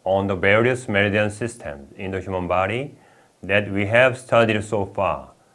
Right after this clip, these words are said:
Also, their cosmic philosophical meanings will be explained. Let's get started.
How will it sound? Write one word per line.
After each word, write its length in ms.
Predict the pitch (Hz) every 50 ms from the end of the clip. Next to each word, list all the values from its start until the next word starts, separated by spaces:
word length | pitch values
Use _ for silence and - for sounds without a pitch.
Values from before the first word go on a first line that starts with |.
| _ _ _ _ _ _ _ _ _ _
Also, 760 | - 104 117 143 151 151 - - 104 95 95 95 - - 95 101
their 220 | 92 87 92 98 92
cosmic 580 | - - 131 131 139 135 - - 127 117 -
philosophical 580 | - 110 113 117 113 127 120 - - - 113 104
meanings 640 | 95 92 95 107 101 87 76 69 69 67 _ _ _ _ _ -
will 140 | 90 92 95
be 160 | 90 101 104
explained. 720 | 104 98 - - - - 123 120 110 85 76 71 67 - - _ _ _ _ _ _ _ _ _ _ _ _ _
Let's 240 | 90 95 95 - -
get 180 | - 110 110 -
started. 560 | - - 120 123 120 101 82 73 - -